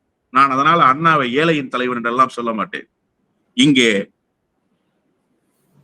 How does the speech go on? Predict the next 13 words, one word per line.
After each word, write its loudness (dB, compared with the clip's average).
அடையாள 2
அரசியலில் -2
நீங்கள் 2
மிக 4
எளிமையான 0
தலைவர் -2
என்றால் -2
கக்கன் -2
என்பான், 0
காமராஜர் 2
என்பான், 0
ஜீவா 2
என்பான். -4